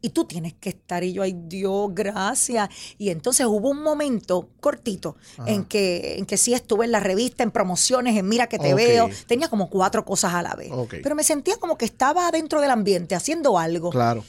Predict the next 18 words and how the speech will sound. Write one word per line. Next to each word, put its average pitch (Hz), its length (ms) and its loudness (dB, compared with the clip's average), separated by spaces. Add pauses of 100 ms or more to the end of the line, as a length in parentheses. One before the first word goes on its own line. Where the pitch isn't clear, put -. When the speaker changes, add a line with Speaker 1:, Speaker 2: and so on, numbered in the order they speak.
(120)
Speaker 2:
claro, 123 240 -6
claro. 135 200 0
Sí, 165 160 -2
sí, 175 140 -2
esa 156 200 0
llamadita 151 560 2
del 139 220 0
callback 139 460 0
de, 123 300 -2
"Mira, 156 200 2
vamos 127 200 -4
que 120 100 -4
grabes 117 320 -2
tal - 180 6
día". - 400 6
Speaker 1:
Exactamente. 180 720 2
Speaker 2:
Te, 131 340 4
te, - 60 -20